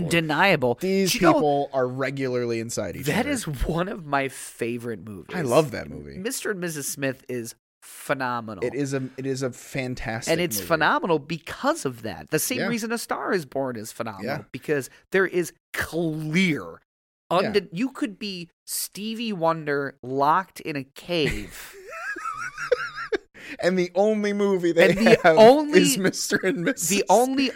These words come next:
Speaker 1: audio he can
Speaker 2: What
Speaker 1: perceive
Speaker 2: an odd form of torture,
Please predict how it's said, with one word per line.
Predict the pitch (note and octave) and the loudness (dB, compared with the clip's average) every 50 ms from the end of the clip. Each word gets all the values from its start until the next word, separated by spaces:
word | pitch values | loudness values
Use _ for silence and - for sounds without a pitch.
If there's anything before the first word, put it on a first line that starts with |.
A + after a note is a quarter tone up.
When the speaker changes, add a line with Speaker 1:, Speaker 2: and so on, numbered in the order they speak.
| - | 4
Speaker 1:
audio | F#3+ G3 G#3 A3+ A3 F#3+ F#3 D3 D3 C3 B2+ | 6 8 8 8 8 6 4 4 4 4 2
he | C3+ - - F#3+ F3 | 0 -2 -4 -6 -4
can | - - F#3 | -4 -4 -4
Speaker 2:
What | D3+ D3+ E3+ | -4 0 2
Speaker 1:
perceive | F#3+ F3+ E3 C#3 C3+ - - F#3+ F#3 F3 | 4 4 4 2 0 -2 -2 -2 -2 0
Speaker 2:
an | D3+ | 2
odd | C#3 C3 C3+ C3+ C3+ C3+ B2+ B2 A#2+ | 2 2 2 2 0 0 -2 -4 -8
form | - - C#3 B2+ A#2+ | -4 -2 -2 0 -2
of | A2+ G#2+ - | -4 -4 -4
torture, | - - - A2+ - - A2 F2 G2 | -4 -4 -4 -4 -6 -10 -10 -10 -10